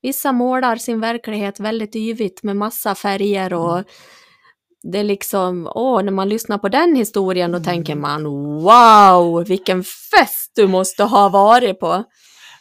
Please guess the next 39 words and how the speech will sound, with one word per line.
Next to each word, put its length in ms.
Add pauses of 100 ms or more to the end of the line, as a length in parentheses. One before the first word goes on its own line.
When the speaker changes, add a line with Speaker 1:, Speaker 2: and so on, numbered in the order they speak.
(120)
Speaker 2:
Och 60
så 120
kommer 300
en 60
annan 340
och 60
säger, 320
"Fy 80
fan 260
vad 100
bland 180
det 80
tråkigaste 560
jag 60
varit 240
på." 140
Speaker 1:
Alla 320
bara 160
stod 420
där 240
och 80
Speaker 2:
Ja. 80
Speaker 1:
alla 280
gjorde 280
så 260
och 80
tänkte, 280
"Men 180 (120)
gud, 260
vilken 320
tur 260
att 140
jag 60
hoppade 300
över 180
den 140
där 120
festen." 380
Speaker 2:
Ja, 260